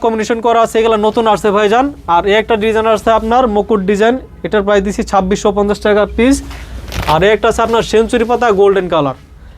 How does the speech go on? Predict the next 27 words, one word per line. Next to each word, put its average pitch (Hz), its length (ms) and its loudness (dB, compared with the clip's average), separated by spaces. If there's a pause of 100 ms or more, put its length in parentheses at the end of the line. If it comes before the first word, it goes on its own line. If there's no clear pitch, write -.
(260)
এটার 214 180 0
প্রাইস 220 220 0
দিচ্ছি 226 220 -2
আঠারোশো 208 360 0
পঞ্চাশ 214 320 0
টাকা 214 160 2 (120)
পিস। 143 180 0 (640)
এটার 208 200 0
মধ্যে 214 180 2 (120)
আপনার 233 260 0 (220)
এই 220 120 2
একটা 233 260 -2
আছে 247 200 0 (680)
লেমন 214 340 2
কালার, 233 260 2 (800)
এটার 208 240 -2
প্রাইস 214 280 2
আপনার 233 240 0
আঠারোশো 214 340 0 (280)
পঞ্চাশ 214 340 0
টাকা 220 180 4 (100)
পিস। 151 180 -2 (720)
এরপরে 208 220 2 (140)
একটা 233 220 0
ডিজাইন 233 260 0
আছে 220 160 0
আপনার 226 140 0